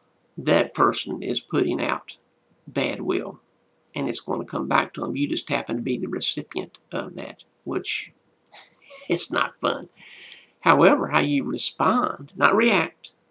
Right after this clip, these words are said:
respond, will determine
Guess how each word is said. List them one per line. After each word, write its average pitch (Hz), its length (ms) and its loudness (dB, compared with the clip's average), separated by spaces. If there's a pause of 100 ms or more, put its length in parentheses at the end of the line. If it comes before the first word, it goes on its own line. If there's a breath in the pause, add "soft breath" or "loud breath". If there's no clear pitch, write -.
(120)
respond, - 1040 2 (1300)
will 151 240 0
determine 139 920 0